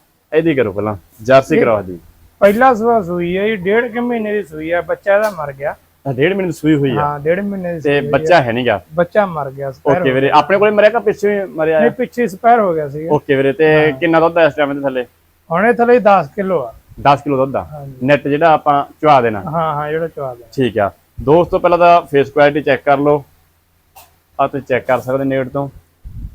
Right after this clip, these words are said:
Speaker 1: ਜਰਸੀ ਕ੍ਰਾਸ ਵੈੜ ਆ, ਥੋੜੇ ਜਿਹੇ ਪੱਠਿਆਂ ਨਾਲ ਰੱਜਣ ਵਾਲੀ ਆ ਦੋਸਤੋ। ਪਹਿਲੇ ਸੂਈ ਆ ਵੀਰੇ ਨਾ?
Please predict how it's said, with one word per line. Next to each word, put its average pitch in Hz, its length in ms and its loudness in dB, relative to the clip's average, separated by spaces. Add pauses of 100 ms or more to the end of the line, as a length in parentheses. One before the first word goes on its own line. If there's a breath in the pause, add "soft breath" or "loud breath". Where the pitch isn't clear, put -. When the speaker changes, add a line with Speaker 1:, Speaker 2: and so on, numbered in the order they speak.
(420)
Speaker 1:
ਜਰਸੀ 127 360 0
ਕ੍ਰਾਸ 143 240 -2
ਵੈੜ 113 220 2
ਆ, 135 120 2 (1400)
ਥੋੜੇ 151 180 0
ਜਿਹੇ - 120 -2
ਪੱਠਿਆਂ 143 280 -2
ਨਾਲ 131 80 -2
ਰੱਜਣ 120 120 -2
ਵਾਲੀ 120 140 -2
ਆ 107 40 0
ਦੋਸਤੋ। 107 280 -2
ਪਹਿਲੇ 165 280 4
ਸੂਈ 233 180 2
ਆ 220 40 6
ਵੀਰੇ 202 160 2
ਨਾ? 202 180 0